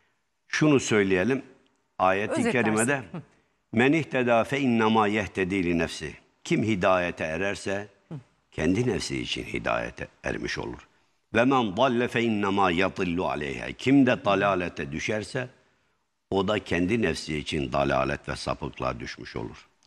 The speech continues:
Speaker 1: "Ve la teziru vaziratun vizra uhra." Kimse kimsenin günahını çekmez diyor Cenab-ı Hak.
Speaker 2: Hı hı.
Speaker 1: Gelen peygamberler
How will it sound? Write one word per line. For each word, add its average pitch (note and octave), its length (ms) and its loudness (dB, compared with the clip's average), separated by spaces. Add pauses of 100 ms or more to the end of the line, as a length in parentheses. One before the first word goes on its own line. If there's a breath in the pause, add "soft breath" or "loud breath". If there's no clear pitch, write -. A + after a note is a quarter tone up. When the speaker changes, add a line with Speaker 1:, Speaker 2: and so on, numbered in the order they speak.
(120)
Speaker 1:
"Ve C3 200 4
la F2+ 280 -4
teziru E2+ 500 -4
vaziratun F#2 920 0 (1400)
vizra E2+ 420 0
uhra." - 300 -12 (400)
Kimse E2+ 600 0 (800)
kimsenin C#2+ 720 -2 (840)
günahını B1+ 580 0
çekmez D2 500 -4
diyor A#1+ 140 -8
Cenab-ı - 340 -16
Hak. - 100 -20 (300)
Speaker 2:
Hı D3+ 60 -6
hı. C3 140 -6 (1400 loud breath)
Speaker 1:
Gelen D#3 340 2
peygamberler B2+ 1080 4